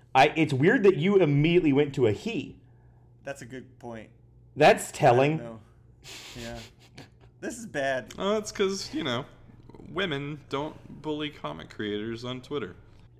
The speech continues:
Speaker 1: I'd be hard-pressed to believe that a lady,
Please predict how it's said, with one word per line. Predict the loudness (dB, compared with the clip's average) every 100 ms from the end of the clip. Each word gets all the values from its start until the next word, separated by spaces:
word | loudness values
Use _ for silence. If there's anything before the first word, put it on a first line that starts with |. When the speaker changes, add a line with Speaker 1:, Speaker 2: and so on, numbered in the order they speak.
| -20 -20 -12 4
Speaker 1:
I'd | 8 8 8
be | 6
hard-pressed | 10 10 10 6 6 6
to | 4
believe | 4 6 4 6
that | 6
a | 6 4
lady, | 2 4 4 2 -4 -6 -10